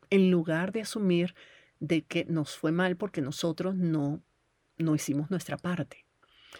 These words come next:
Por ejemplo, un estudiante podría posponer estudiar para un examen porque prefiere pensar que reprobó la materia debido a que postergó los estudios,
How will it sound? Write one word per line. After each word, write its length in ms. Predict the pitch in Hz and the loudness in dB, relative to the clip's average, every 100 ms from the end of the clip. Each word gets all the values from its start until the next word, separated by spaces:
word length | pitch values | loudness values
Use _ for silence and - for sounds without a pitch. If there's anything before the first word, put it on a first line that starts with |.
| - _ | -20 _
Por 140 | - 156 | -2 0
ejemplo, 480 | 156 180 170 107 - _ _ _ _ _ _ _ _ | 0 0 0 -6 -8 _ _ _ _ _ _ _ _
un 180 | 175 160 | 0 0
estudiante 720 | 165 - 202 185 147 143 185 - _ | 0 -2 0 2 0 -2 -10 -12 _
podría 420 | 170 143 147 143 | 0 0 0 -2
posponer 560 | - 147 - 131 170 190 | -2 -6 -6 -2 0 0
estudiar 420 | 175 - 151 147 | 0 -2 0 0
para 160 | 160 170 | -2 0
un 80 | |
examen 520 | 185 - 175 139 165 - _ _ _ _ _ _ - | -2 -2 -4 -2 -4 -6 _ _ _ _ _ _ -2
porque 260 | 185 185 180 | 0 0 -2
prefiere 440 | 175 170 202 226 | -4 0 0 0
pensar 460 | 233 214 - 190 185 | -2 -4 -2 -2 0
que 140 | 180 | -2
reprobó 600 | 175 165 - 156 156 180 | 0 -2 -2 -2 2 2
la 100 | 220 | 4
materia 600 | 240 254 247 214 165 - - _ _ _ _ | 0 2 0 2 0 -2 -8 _ _ _ _
debido 480 | 160 160 160 170 190 | -4 2 2 4 2
a 80 | 185 | 2
que 140 | - | -4
postergó 720 | 151 - 160 - 147 170 147 | -4 0 0 0 -2 -2 0
los 140 | 165 214 | 0 0
estudios, 600 | 247 240 190 156 185 | -2 2 4 4 0